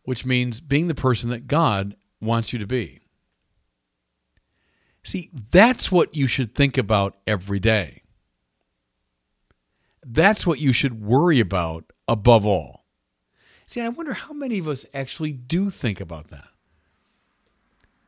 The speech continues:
How many of us do worry about that? Think of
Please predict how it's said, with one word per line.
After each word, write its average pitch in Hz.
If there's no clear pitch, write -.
How 202
many 247
of 196
us 147
do 165
worry 110
about 78
that? 71
Think 247
of 170